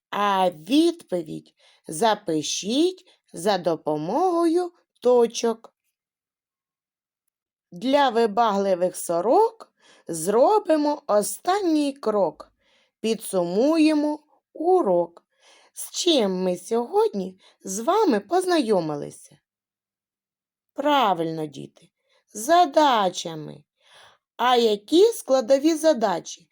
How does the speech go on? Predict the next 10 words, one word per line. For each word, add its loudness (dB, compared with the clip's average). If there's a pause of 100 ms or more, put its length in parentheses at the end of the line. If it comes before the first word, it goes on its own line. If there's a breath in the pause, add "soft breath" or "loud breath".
(240 soft breath)
Хто 0
з -6
вас 0
запам'ятав? -2 (1900)
Давайте 2
повторимо, 0 (220 soft breath)
з -16
чого 4
складається -2
задача. -4